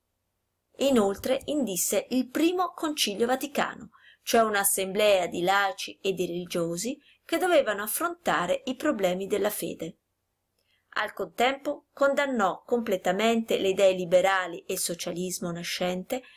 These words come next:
come contrari al cristianesimo. Nel milleottocentosessanta, a causa dell'impresa dei Mille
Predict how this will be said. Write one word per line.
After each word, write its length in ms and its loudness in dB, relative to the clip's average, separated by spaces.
come 400 2
contrari 1000 0
al 240 -4
cristianesimo. 1040 -4
Nel 160 4
milleottocentosessanta, 1500 0
a 160 -4
causa 380 2
dell'impresa 640 2
dei 180 0
Mille 560 -4